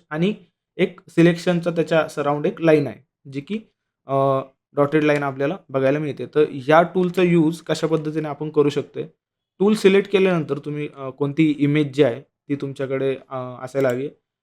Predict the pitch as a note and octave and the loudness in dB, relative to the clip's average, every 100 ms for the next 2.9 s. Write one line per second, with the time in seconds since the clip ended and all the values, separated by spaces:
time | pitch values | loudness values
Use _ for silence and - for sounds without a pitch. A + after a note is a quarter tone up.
0 | _ _ D3 D3+ - G3 F#3 E3+ F3 E3+ | _ _ -4 -2 0 2 6 6 6 2
1 | C3+ C#3+ C#3+ D3 D3+ - _ _ C#3+ C#3+ | -2 -6 -4 -4 -6 -10 _ _ -6 -4
2 | C#3+ E3 E3 C3+ D3 D#3 D3+ C3+ C3 | 2 2 2 4 6 6 4 4 0